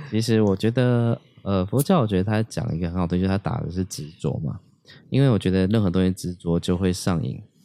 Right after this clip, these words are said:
就是无论是行为或者是念头或者是思想，都会上瘾。那上瘾最后，当你被这个习惯去控制你的时候，你就失去自由了。所以我觉得他在回-，让你回到一种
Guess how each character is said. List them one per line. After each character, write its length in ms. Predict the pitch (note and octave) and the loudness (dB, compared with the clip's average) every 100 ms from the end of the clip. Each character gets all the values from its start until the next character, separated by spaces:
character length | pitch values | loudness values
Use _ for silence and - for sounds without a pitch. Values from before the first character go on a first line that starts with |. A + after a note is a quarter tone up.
| _ _ - | _ _ -18
就 60 | |
是 380 | G2 G2+ F#2 F2 - - | -4 0 2 0 -4 -8
无 120 | G2 | 0
论 100 | G2+ | 0
是 140 | G2 | 0
行 320 | F#2 - E2 E2+ | -4 -2 -2 0
为 160 | E2+ | -2
或 260 | E2+ G2+ F#2 | -4 -2 -2
者 160 | D2 | -2
是 200 | - - | -4 -2
念 220 | F2+ F#2 E2+ | 0 0 -2
头 180 | D2+ | -4
或 120 | F2 D#2+ | -2 -2
者 80 | |
是 80 | D#2+ | -4
思 180 | - D#2 | -6 -6
想， 240 | - - - _ _ _ _ _ _ _ _ _ _ _ _ _ _ _ _ - | -6 -8 -10 _ _ _ _ _ _ _ _ _ _ _ _ _ _ _ _ -4
都 120 | G2+ | -2
会 120 | F#2+ | 0
上 220 | F#2 F#2 E2 | -2 -2 -2
瘾。 60 | |
那 160 | G2+ A#2 | -2 -2
上 220 | A#2 G#2+ | 0 0
瘾 100 | D#2 | 0
最 140 | - F2+ | -2 -2
后， 340 | G2 F#2 E2 - - _ _ - | 2 0 0 -4 -20 _ _ -2
当 240 | A#2 A#2 | 2 2
你 120 | F2 | 2
被 300 | - A2 F#2+ | 0 0 0
这 100 | F#2+ | 2
个 100 | F#2 | -2
习 260 | F2 - E2+ | -2 -2 0
惯 180 | F#2 F2 | 0 -2
去 120 | F2+ | -4
控 260 | - F#2 E2 | -2 -2 0
制 100 | F2 | -2
你 140 | D2+ | -2
的 140 | C#2 | -2
时 200 | D2+ C#2+ | -6 -4
候， 240 | E2 F2 E2 - - | -2 -2 -2 -10 -8
你 100 | E2 | -2
就 120 | F#2+ | -2
失 200 | - F2 | -2 -4
去 240 | - F#2 | 0 -2
自 260 | D#2+ - F2 | -2 -6 -12
由 100 | D2 | -14
了。 240 | A1 G#1 F2+ _ _ _ _ _ _ _ _ _ _ | -16 -20 -20 _ _ _ _ _ _ _ _ _ _
所 160 | - D3+ | -2 2
以 80 | A#2+ | 4
我 140 | F2+ | 2
觉 100 | F#2+ | 0
得 40 | F#2 | 0
他 160 | G2+ | 0
在 200 | G#2+ G2+ | 2 0
回-， 240 | F#2 F2 F#2 | 0 -2 -2
让 160 | A2 F2+ | 0 -2
你 60 | |
回 180 | D#2 D#2 | -2 -4
到 240 | E2 F2 F2 | 0 0 0
一 40 | |
种 280 | E2 D2 | -2 -4